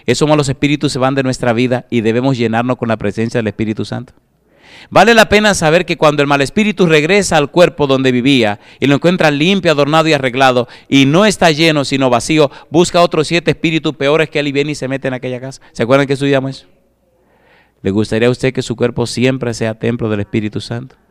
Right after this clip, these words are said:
¿A cuánto le gustaría tener hábitos, conductas, comportamientos correctos que glorifiquen a Dios?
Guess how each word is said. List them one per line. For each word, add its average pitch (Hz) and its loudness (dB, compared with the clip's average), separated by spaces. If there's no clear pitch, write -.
¿A 120 -6
cuánto 196 2
le 175 2
gustaría 156 -2
tener 139 -6
hábitos, 151 0
conductas, 131 -2
comportamientos 120 -4
correctos 113 -4
que 110 -4
glorifiquen 98 -2
a 87 -4
Dios? 76 -8